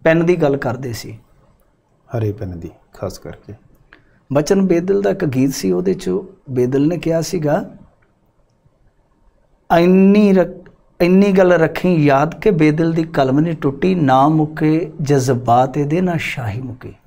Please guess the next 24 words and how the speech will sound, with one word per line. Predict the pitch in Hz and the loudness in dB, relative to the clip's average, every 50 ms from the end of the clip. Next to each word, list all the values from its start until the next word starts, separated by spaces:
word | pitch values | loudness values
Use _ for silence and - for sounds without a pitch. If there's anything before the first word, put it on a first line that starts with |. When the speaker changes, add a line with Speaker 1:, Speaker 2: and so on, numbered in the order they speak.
| 135 120 | -6 -4
Speaker 2:
ਜੀ। | 107 110 95 85 - _ _ _ _ _ _ _ _ _ _ _ _ _ _ _ _ _ _ _ _ _ _ _ _ - | -2 -2 -4 -4 -8 _ _ _ _ _ _ _ _ _ _ _ _ _ _ _ _ _ _ _ _ _ _ _ _ -4
Speaker 1:
ਵੀ | 185 214 | 0 2
ਮਤਲਬ | 214 185 180 - 214 214 233 247 240 226 | 2 2 2 2 0 0 0 0 -2 -2
ਕਿ | - 269 | -2 -2
ਹੁਣ | 269 220 180 185 185 180 180 208 - 233 233 - - - - _ _ _ _ _ _ _ _ _ _ _ _ _ _ _ _ _ - | 0 0 0 0 0 2 2 2 2 0 0 -4 -6 -10 -16 _ _ _ _ _ _ _ _ _ _ _ _ _ _ _ _ _ -2
ਤੁਸੀਂ | 185 175 175 220 220 | -2 0 0 0 0
ਕਹਿੰਦੇ | 214 220 220 220 247 214 | 0 0 0 0 0 -2
ਸੀ | 202 254 | -2 0
ਇਸ | 233 233 226 208 - | 0 0 0 -2 -4
ਕਲਮ | - - 170 156 156 170 180 175 | -2 0 2 2 2 2 0 -2
'ਚ, | 160 - 196 175 165 - - | -2 -2 0 0 0 -2 -2
ਇਸ | 185 160 - - | -2 -2 -2 0
ਹਰੇ | 170 143 151 160 147 117 | 0 0 0 0 0 -2
ਪੈਨ | 113 120 139 131 147 151 | -2 0 2 2 2 2
'ਚ | 147 165 | 0 -4
ਸ਼ਾਹੀ | 147 - - 151 135 143 165 | -8 -8 -6 -2 0 0 0
ਨਹੀਂ | 180 185 180 160 160 - - - | 0 0 0 -2 -2 -4 -6 -8
ਮੁੱਕਣੀ, | 143 139 135 - 185 208 | -8 -6 -4 -4 -4 -4
ਹੁਣ | 214 196 160 | -4 -4 -4
ਸ਼ਾਹੀ | - - 147 165 185 | -4 -2 -2 -2 -2
ਕਿਉਂ | 180 196 170 160 160 | -2 -4 -4 -4 -4
ਸੁੱਕ | - - 160 - 143 | -6 -8 -8 -8 -6
ਗਈ | 143 143 151 147 | -6 -6 -6 -8
ਆ? | 143 | -8